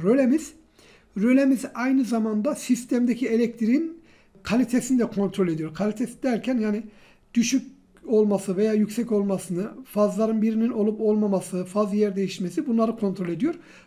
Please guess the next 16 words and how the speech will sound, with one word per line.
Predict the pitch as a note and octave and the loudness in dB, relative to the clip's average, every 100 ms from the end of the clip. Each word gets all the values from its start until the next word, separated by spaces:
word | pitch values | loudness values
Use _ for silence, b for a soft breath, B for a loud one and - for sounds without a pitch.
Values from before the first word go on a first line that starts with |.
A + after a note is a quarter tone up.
| B | B
Bunlar | G3+ B3 D4+ | 2 4 2
uygunsa | C#4 C4+ C#4 F4 G#3+ E4+ F#4 F#4 B _ | 4 2 4 4 2 -2 -6 -8 B _
kumanda | - D#4 C4+ A3+ G#3+ | -2 2 4 4 4
devresine | C#4+ A3 G3 G#3+ | 4 2 2 0
enerjiyi | C4+ C4 F3+ A3 D#4 | 0 0 2 4 4
gönderiyor. | C4 A3+ G3+ D#3 C3+ - - _ _ b b b b - | 4 4 4 2 -2 -10 -20 _ _ b b b b -4
Kumanda | B3+ E4+ F4+ E4+ | 0 0 2 2
devresine | D#4 C#4 C4 C#4 | 2 2 0 0
enerjiyi | C4+ C4 A#3+ A3+ | 0 2 2 2
gönderdikten | B3+ B3+ B3 C#4 E4+ | 2 2 0 0 0
sonra | - B3+ D#4+ | 0 -2 -2
acil | A#3 B3+ A3+ C#4 | -2 -2 0 0
stopa | - - C4 B3+ | -2 -4 -2 0
giriş | G#3+ F#3 - | 0 -2 -4
yapmış | D#3+ F3+ F3 | -8 -8 -8
bakın. | D#3 C#4 | -6 -6